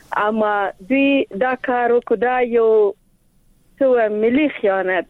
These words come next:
دی. دا ظلم دی چې په ښځو باندې، زه بار بار وایم، دا شوی دی، دا وشو، دا کیږي. او د دوی، اه، اه، مخه هیڅ چا ونه نیو، د دې هیڅ چا دوی ته قناعت ورنه کړ. دا چې،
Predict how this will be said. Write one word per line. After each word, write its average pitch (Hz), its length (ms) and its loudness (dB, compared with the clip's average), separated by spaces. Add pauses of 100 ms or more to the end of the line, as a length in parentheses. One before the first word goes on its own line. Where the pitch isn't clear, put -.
(100)
دی. - 60 -10 (160)
دا 233 160 0
ظلم 247 500 -2
دی 240 100 0
چې - 120 -10
په 226 140 -4
ښځو 269 320 0
باندې، 233 380 -2 (260)
زه 226 80 0
بار 349 380 0
بار 214 260 0
وایم، 202 280 2
دا 214 200 0
شوی 262 360 2
دی، 233 240 2
دا 220 220 0
وشو، 254 460 0
دا 220 180 0
کیږي. 254 420 0 (400)
او 208 280 2
د 220 140 0
دوی، 277 360 0
اه، 202 480 0 (680)
اه، 147 540 0
مخه 262 440 -2
هیڅ 277 240 -2
چا 254 140 -2
ونه 247 260 0
نیو، 240 320 4
د 208 80 -2
دې 208 240 2 (120)
هیڅ 285 140 0 (200)
چا 240 320 0
دوی 226 180 -2
ته 233 100 -2
قناعت 226 520 -4
ورنه 247 320 0
کړ. 233 180 0
دا 254 220 0
چې، 247 280 -6